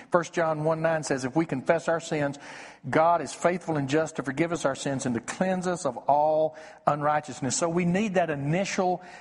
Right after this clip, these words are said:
cleansing, you know, that, that we understand that we're a sinner and we confess. You know what confession means? You know what confession means? It just means to agree with. That, that we feel that, that, that, that,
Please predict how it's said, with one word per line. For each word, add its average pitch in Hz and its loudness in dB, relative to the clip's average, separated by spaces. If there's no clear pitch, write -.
cleansing, 175 -2
you 147 0
know, 135 0
that, 127 -4
that 131 -2
we 135 0
understand 175 -2
that 151 -4
we're 147 2
a 139 -4
sinner 151 0
and 127 0
we 143 0
confess. 151 0
You 208 2
know 262 6
what 294 2
confession 175 0
means? 170 -4
You 170 2
know 247 4
what 262 0
confession 160 0
means? 156 -2
It 196 0
just 190 -2
means 175 -2
to 135 0
agree 135 0
with. 139 -4
That, 165 0
that 160 0
we 202 2
feel 208 0
that, 175 0
that, 156 0
that, 151 -2
that, - -4